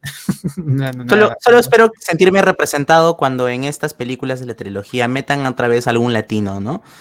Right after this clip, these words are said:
Speaker 2: Y que algún re-, el reggaetonero de moda, ¿no? Puede ser Karol G, esa gente.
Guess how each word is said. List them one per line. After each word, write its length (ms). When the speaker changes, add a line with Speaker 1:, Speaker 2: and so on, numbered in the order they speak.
Speaker 2:
Y 60
que 300
algún 240
re-, 220
el 120
reggaetonero 560
de 100
moda, 340
¿no? 160
Puede 160
ser 160
Karol 240
G, 680
esa 160
gente. 360